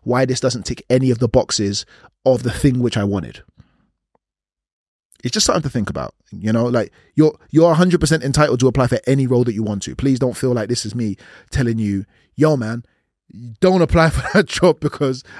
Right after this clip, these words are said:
I'm not saying that at all. I'm just saying that, um, perspective is everything. And a flawed sense of linearity will have you putting up pictures in your prison cell.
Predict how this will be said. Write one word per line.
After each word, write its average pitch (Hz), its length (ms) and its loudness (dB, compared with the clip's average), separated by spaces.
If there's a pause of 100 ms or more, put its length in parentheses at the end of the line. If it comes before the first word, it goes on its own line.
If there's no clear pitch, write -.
I'm 214 120 0
not 170 80 4
saying 151 140 2
that 95 80 -6
at 110 120 -6
all. 92 200 -6 (600)
I'm 151 140 0
just 165 160 2
saying 147 300 2
that, 135 280 -4
um, 123 420 -4 (760)
perspective - 420 0
is 127 100 -2
everything. 95 380 -6 (400)
And 127 100 -2
a 123 60 -2
flawed 156 300 4
sense 151 200 -2
of 135 60 -4
linearity 135 640 0
will 117 140 -4
have 123 180 0
you 117 80 -2
putting 120 300 -2
up 98 180 -8
pictures 113 320 -6
in 104 80 -6
your 101 80 -4
prison 92 240 -8
cell. - 260 -14